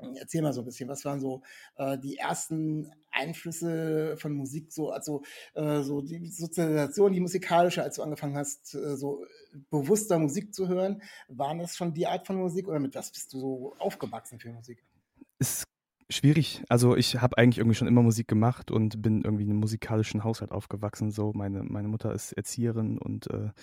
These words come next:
Speaker 2: da wurde immer viel gesungen im Kindergarten
Speaker 1: <laughs>
Speaker 2: und in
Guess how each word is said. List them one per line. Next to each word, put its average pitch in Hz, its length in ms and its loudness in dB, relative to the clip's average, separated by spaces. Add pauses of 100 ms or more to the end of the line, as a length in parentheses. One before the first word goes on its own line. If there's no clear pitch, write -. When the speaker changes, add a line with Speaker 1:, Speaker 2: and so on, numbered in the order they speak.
(260)
Speaker 2:
da 101 160 -2
wurde 110 160 6
immer 113 180 4
viel 110 160 0
gesungen 110 380 4
im 107 100 2
Kindergarten 120 880 2 (100)
Speaker 1:
<laughs> - 80 -20
Speaker 2:
und - 260 -8
in 117 100 -2